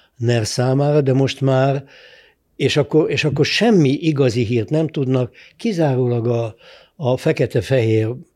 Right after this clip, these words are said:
ö, ö, propagandát kapják, és egyszerűen nem tudnak arról, hogy mi zajlik máshol,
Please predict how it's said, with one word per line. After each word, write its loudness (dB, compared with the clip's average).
ö, 0
ö, -10
propagandát 2
kapják, 0
és -2
egyszerűen 2
nem 2
tudnak 2
arról, 4
hogy 2
mi 2
zajlik 2
máshol, 2